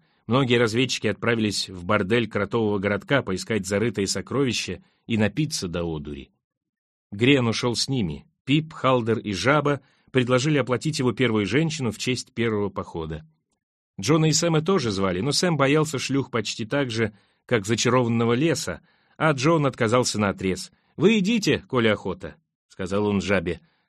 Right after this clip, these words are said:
«а я дал обед». Проходя мимо септы, они услышали поющие голоса. Одним перед боем требуются шлюхи, другим — боги,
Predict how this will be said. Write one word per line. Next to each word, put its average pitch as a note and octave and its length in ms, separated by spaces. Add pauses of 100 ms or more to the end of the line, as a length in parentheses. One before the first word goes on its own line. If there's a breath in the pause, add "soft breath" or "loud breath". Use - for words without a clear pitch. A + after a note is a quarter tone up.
(140)
«а D3 100
я F3+ 180
дал C#3 220
обед». G#2 460 (1800)
Проходя G#2+ 400
мимо G2+ 240
септы, C#3 500 (280)
они D3 180
услышали D3 440
поющие A#2 520
голоса. G2 580 (520 soft breath)
Одним D3+ 360
перед E3+ 200
боем D3+ 240
требуются C3 460
шлюхи, D3+ 460
другим — G2+ 400
боги, C3+ 500